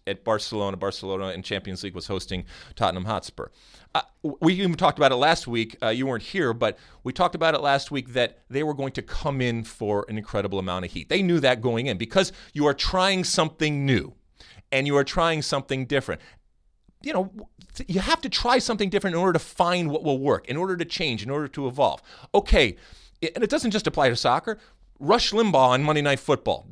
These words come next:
Dennis Miller on Monday Night Football, that kind of stuff. You can say, "Well, that was, that was ridiculous." All right, well, you didn't like it because a lot, too many people just didn't like it. But it could have gone well, and there's other, there's other things that have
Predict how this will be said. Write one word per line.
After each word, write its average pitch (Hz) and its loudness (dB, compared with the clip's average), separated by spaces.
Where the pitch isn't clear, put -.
Dennis 208 2
Miller 165 6
on 131 0
Monday 147 2
Night 135 2
Football, 120 4
that 110 0
kind - -4
of - -2
stuff. 117 -4
You 165 -4
can 175 0
say, 127 -2
"Well, 147 4
that 143 2
was, 139 0
that 147 2
was 147 2
ridiculous." 139 0
All 247 2
right, 240 2
well, 233 6
you 175 -4
didn't 240 -2
like 185 4
it - -4
because 147 -2
a 147 -4
lot, 139 -2
too 226 0
many 220 0
people 180 -4
just 139 -2
didn't 147 -2
like 113 -4
it. - -18
But 220 2
it - -4
could 359 0
have - -2
gone 107 2
well, 87 -2
and 170 -2
there's 196 2
other, 269 2
there's 160 -4
other 330 0
things 160 -6
that 147 0
have 208 2